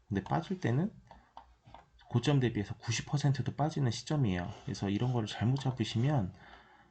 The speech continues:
어, 굉장히 주식 투자에 대해서 복원이 어려우실 정도로 여러분들은 힘든 상황을 겪으실 수가 있습니다. 그래서 이렇게 바닥 가격을 주고 난 다음에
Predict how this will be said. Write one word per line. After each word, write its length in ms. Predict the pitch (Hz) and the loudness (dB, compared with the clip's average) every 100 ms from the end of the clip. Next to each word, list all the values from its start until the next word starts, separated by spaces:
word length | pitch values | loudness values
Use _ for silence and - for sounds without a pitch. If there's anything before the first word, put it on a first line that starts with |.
| _ _ | _ _
어, 600 | 87 90 80 71 82 95 | -6 -4 -4 -6 -10 -12
굉장히 540 | - 104 123 139 139 120 | -2 2 2 4 2 0
주식 300 | - - - | -4 -12 -12
투자에 600 | - 123 110 104 101 101 | -8 -4 -2 0 -2 -2
대해서 320 | 98 95 95 | -2 -4 -8
복원이 340 | - 104 107 101 | -4 -2 0 0
어려우실 520 | 85 107 120 - - | 0 0 0 -2 -6
정도로 320 | 98 95 98 | -4 -2 -2
여러분들은 840 | 82 87 92 95 90 90 120 147 - - - - - | -2 -4 -2 0 0 0 0 0 -2 -14 -20 -10 -2
힘든 400 | 160 160 156 151 | 0 2 0 0
상황을 360 | 143 123 117 | 0 0 -2
겪으실 440 | 110 - 110 - 98 | -4 -4 -4 -2 -4
수가 240 | - 95 | -4 -2
있습니다. 500 | 90 - 90 82 80 - - - - | -2 0 -2 -2 -8 -10 -18 -16 -16
그래서 300 | - 113 104 | -8 -2 0
이렇게 260 | 95 - - | -2 -4 -6
바닥 280 | - 101 131 | -4 -2 -2
가격을 340 | 120 104 101 | -2 -2 -2
주고 260 | - - 123 | -2 -2 2
난 200 | 95 95 | 2 0
다음에 520 | - 98 101 92 | -2 -2 0 0